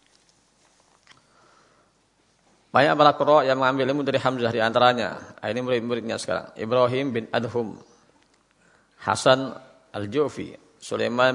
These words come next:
bin Isa, Kisai. Rekan yang paling agung itu Kisai,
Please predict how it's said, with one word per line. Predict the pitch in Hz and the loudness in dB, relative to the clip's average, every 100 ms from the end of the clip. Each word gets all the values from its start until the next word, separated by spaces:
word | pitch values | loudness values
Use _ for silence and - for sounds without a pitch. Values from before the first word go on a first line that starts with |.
| 117 | 0
bin | |
Isa, | 110 127 117 - - - - _ _ - | -4 -4 -4 -8 -10 -14 -20 _ _ -14
Kisai. | - - 127 123 107 80 - - _ _ _ _ _ _ _ _ _ _ _ _ _ _ _ _ | -8 2 6 6 4 -6 -14 -20 _ _ _ _ _ _ _ _ _ _ _ _ _ _ _ _
Rekan | - 117 127 | -10 0 2
yang | 127 117 | 2 2
paling | 123 123 | 2 2
agung | 117 113 98 - - - - _ _ _ _ _ _ _ _ | -2 -4 -8 -12 -20 -20 -20 _ _ _ _ _ _ _ _
itu | 98 95 | -18 -14
Kisai, | 101 - 117 107 | -8 -2 -2 -2